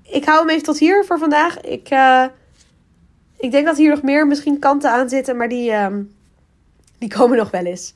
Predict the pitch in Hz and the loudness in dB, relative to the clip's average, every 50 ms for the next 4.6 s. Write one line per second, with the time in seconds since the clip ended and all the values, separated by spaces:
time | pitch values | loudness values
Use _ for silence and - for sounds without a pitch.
0 | _ _ _ _ _ _ _ _ _ _ _ _ _ _ _ _ _ _ - - | _ _ _ _ _ _ _ _ _ _ _ _ _ _ _ _ _ _ -6 0
1 | 269 285 294 - 269 269 262 262 269 262 262 _ _ _ _ _ _ _ _ _ | 2 4 4 4 4 2 0 -2 -6 -8 -10 _ _ _ _ _ _ _ _ _
2 | _ _ _ _ _ _ _ _ _ _ _ _ _ _ _ _ _ - 311 311 | _ _ _ _ _ _ _ _ _ _ _ _ _ _ _ _ _ -2 -2 -2
3 | - - 262 285 294 302 254 214 190 185 190 - - 233 254 247 - 277 269 262 | -2 0 2 2 2 4 2 0 -2 -2 -6 -8 -6 -6 -6 -4 0 0 0 0
4 | 262 262 247 233 233 247 240 - 214 190 185 190 | 0 0 0 0 0 0 -2 -6 -12 -12 -12 -14